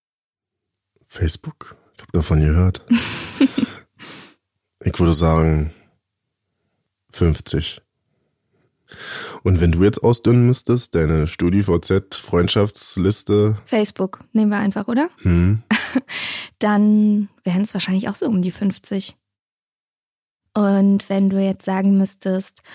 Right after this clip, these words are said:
Speaker 2: wie viele richtige Freunde du hast, wie viel wären das ungefähr?
Speaker 1: Vier, fünf, denke mal schon, ja.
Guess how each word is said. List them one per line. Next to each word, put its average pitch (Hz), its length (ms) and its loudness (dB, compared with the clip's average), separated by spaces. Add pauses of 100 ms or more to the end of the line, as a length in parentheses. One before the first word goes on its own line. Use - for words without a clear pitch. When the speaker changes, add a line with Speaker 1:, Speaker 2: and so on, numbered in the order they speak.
(320)
Speaker 2:
wie 214 160 2
viele 202 320 0
richtige 233 400 -2
Freunde 214 340 2
du 269 120 -2
hast, 277 220 -6
wie 220 120 0
viel 208 160 0
wären 202 160 2
das 196 160 -2
ungefähr? 320 380 -2 (2500)
Speaker 1:
Vier, 123 540 0 (680)
fünf, - 540 0 (260)
denke 78 160 0
mal 78 120 0
schon, 85 280 2
ja. 73 200 0